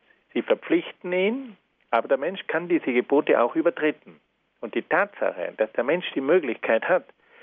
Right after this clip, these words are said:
Gebote zu halten oder nicht zu halten, ist ein Beweis dafür, dass der Mensch über einen freien Willen verfügt. Fünfter Punkt, Thomas von Aquin sagt dann aber, dass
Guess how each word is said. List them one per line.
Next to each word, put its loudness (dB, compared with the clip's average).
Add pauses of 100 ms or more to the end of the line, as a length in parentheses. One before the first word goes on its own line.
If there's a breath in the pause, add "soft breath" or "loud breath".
(260 loud breath)
Gebote 0
zu 0
halten -2
oder 2
nicht -4
zu 0
halten, -2 (1800 loud breath)
ist 0
ein -2 (440)
Beweis 4 (120)
dafür, 0 (200)
dass 0
der -6
Mensch -4 (300)
über 2
einen -4
freien -2
Willen -4
verfügt. -2 (1900 soft breath)
Fünfter 0
Punkt, -4 (100)
Thomas 2
von 0
Aquin -2
sagt -2
dann -4
aber, 4
dass 0